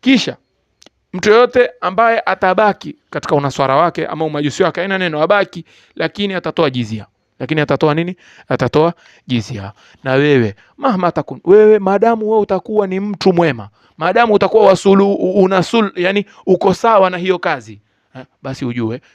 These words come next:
mimi nitakuacha hapo na wala hatutokufanya nini, hatutokubadilisha. Utabaki na huo umiliki wako ama huo uongozi wako. Naam. Barua nyingine ni barua iliyotumwa kwa mfalme wa Oman.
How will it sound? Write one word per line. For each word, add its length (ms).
mimi 320
nitakuacha 540
hapo 220
na 80
wala 200
hatutokufanya 480
nini, 180
hatutokubadilisha. 800
Utabaki 400
na 60
huo 200
umiliki 380
wako 200
ama 140
huo 280
uongozi 400
wako. 200
Naam. 180
Barua 300
nyingine 380
ni 100
barua 280
iliyotumwa 380
kwa 240
mfalme 420
wa 180
Oman. 280